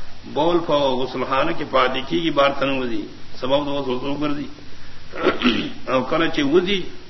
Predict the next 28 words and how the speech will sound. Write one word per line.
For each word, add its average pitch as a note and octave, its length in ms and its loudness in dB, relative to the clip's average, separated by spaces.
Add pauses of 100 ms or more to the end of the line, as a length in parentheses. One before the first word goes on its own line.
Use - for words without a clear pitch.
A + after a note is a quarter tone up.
(800)
او A#2 140 -4
با D#3 100 2
پیوار D3+ 340 6
ورشی E3+ 460 4
وزی C#3 360 2
و E3+ 80 2
منفذ D#3 400 2
موجود D3 480 0
دی، F3+ 60 2
نبی D3+ 280 2
سو C3+ 180 0
منشد B2+ 420 0
وسوسی C#3 420 0
نشتے D#3 300 -2
دی۔ D3+ 80 -6 (640)
نبی C3 220 2
جائز۔ C#3+ 300 6 (2750)
دا C3 80 2
و C3+ 140 4
بیان C#3 400 6
دا C#3 60 4
مذاہب C3 460 4
ہو۔ - 60 0 (500)
زمان D3 280 -2
شیخنا C#3+ 500 2
نور C#3 240 4
اللہ C3+ 200 0
مرقدو C3+ 440 0